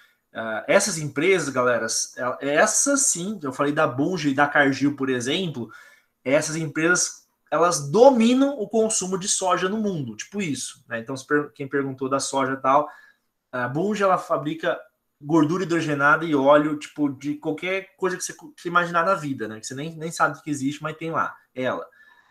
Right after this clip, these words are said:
Então, aí você pegar essas cinco no globo,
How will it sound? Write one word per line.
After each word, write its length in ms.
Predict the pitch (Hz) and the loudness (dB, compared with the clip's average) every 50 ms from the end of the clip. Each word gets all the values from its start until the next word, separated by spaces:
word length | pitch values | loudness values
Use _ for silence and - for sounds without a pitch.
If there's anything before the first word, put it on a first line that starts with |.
| _ _ - | _ _ -16
Então, 220 | 135 127 165 170 | -8 -2 2 2
aí 120 | 180 180 170 | 2 2 0
você 120 | - 175 | -4 -4
pegar 340 | 160 190 170 143 143 127 135 | -4 -4 -2 0 2 2 2
essas 280 | 160 175 - 196 180 - | 2 0 0 -2 -2 -2
cinco 320 | - - 156 151 139 147 | -4 -4 -6 -8 -8 -6
no 120 | 151 185 | -6 -6
globo, 640 | 185 147 131 147 165 196 214 180 143 120 113 101 - | -4 0 2 4 6 6 6 4 2 -2 -6 -8 -10